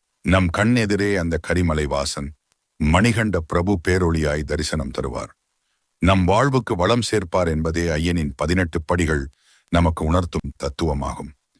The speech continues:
இந்த காணொளியை இதுவரை முழுதாக கண்ட அனைவருக்கும்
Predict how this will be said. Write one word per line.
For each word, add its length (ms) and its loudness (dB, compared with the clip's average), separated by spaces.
இந்த 200 4
காணொளியை 600 2
இதுவரை 380 0
முழுதாக 500 -2
கண்ட 280 -2
அனைவருக்கும் 600 -2